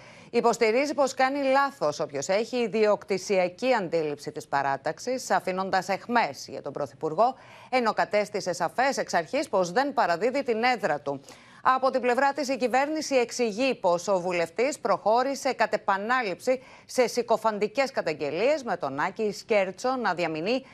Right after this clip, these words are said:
πως η λάσπη δεν είναι ανεκτή και πως ο κύριος Αλμάς υπερεύει τα εσκαμμένα.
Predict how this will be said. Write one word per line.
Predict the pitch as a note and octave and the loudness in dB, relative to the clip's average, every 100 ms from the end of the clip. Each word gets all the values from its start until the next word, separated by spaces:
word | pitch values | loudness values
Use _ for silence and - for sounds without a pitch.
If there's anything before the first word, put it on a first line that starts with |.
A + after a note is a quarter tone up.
| - _ | -20 _
πως | B3+ - | -2 0
η | |
λάσπη | D#3+ E3+ A#3+ - E3 C3+ | 0 0 0 -2 -6 0
δεν | C4 D4 | 2 2
είναι | G#3+ C3 | -2 -4
ανεκτή | D#2 C3+ - - D4 | -6 -10 -8 -4 -2
και | G3+ | -2
πως | - D3+ | -6 -6
ο | D3 | -2
κύριος | A3+ C4 C4 | 0 0 0
Αλμάς | G3 F#3+ B3 C4 | 0 0 -2 -2
υπερεύει | C4 F3+ E3+ B3 | 0 2 2 0
τα | C#4+ | -2
εσκαμμένα. | A#3+ - G#3+ A3+ G#3 D#3+ | -4 0 0 0 0 -2